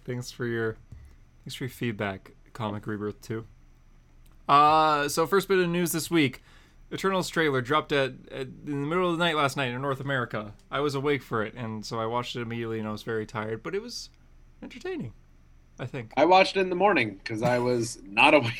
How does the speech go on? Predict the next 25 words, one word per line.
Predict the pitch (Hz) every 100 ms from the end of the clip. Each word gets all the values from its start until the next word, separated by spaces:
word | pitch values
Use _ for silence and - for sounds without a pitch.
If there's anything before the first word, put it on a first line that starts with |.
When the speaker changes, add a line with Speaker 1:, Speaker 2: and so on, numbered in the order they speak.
| -
Speaker 2:
I | 139 120 127
Speaker 1:
'Cause | 135
Speaker 2:
was | 147
Speaker 1:
you |
Speaker 2:
as-, | 139
Speaker 1:
are | 131 123
a | 117
normal | 127 165 175
Speaker 2:
I, | 170
Speaker 1:
person. | 160 139 127 120
Speaker 2:
I, | 170 - -
I | 185 185
was | 185 175
asleep | 160 190 190
for | 175
many | 165 175
hours. | 170 170 156
What, | 147 190 190
what |
time | 185 233
did | 233
it | 214
drop? | 226 233
Like, | 151 127
midnight? | 143 165 208 233